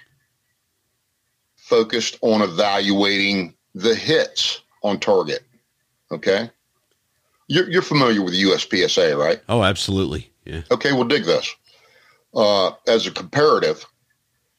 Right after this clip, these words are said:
Speaker 1: use a U S P S A field course, right? Thirty-two round field course.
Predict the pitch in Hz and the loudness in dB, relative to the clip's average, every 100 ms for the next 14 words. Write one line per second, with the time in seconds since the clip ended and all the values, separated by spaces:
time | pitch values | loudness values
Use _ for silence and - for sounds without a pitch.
0 | _ _ _ _ - - 110 117 107 104 | _ _ _ _ -20 -4 0 2 4 2
1 | 87 117 117 113 131 117 113 117 107 95 | 4 4 4 2 0 2 2 2 2 0
2 | - 151 123 - 87 67 - - _ _ | -2 -2 -2 0 -2 -2 -4 -8 _ _
3 | _ - 95 95 113 101 - 104 101 87 | _ -2 0 2 0 0 0 2 2 0
4 | - 101 90 - 73 - | 0 0 0 -2 -6 -6